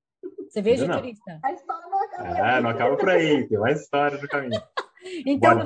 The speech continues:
Speaker 2: advisor,
Speaker 1: conte-me.
Speaker 2: é, o advisor mostrou o caminho,
Speaker 3: É.
Speaker 2: e aí a gente chegou no acordo, então o caminho vai ser esse. Então, ele deu a, a ideia de uma pós-graduação em business,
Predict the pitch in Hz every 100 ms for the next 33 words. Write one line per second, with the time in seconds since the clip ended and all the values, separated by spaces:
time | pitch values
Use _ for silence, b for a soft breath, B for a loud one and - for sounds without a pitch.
0 | 370 392 - 226 180 180 - - _ _
1 | _ - 98 - 110 107 - 110 117 139
2 | 170 - _ _ _ _ _ _ - 117
3 | 110 - 131 147 180 151 127 147 185 -
4 | 220 196 185 190 _ - 113 113 120 120
5 | 120 127 123 - 110 _ _ _ - -
6 | 117 113 117 113 110 117 110 147 143 117
7 | 117 113 127 131 117 - 131 - 120 123
8 | 110 - 95 107 110 110 _ _ _ _
9 | _ _ 107 104 110 113 113 110 113 -
10 | 123 123 120 117 104 107 107 - 107 95
11 | 92 95 98 101 101 104 104 - 107 101
12 | 101 98 98 - 95 95 90 90 90 160
13 | 185 -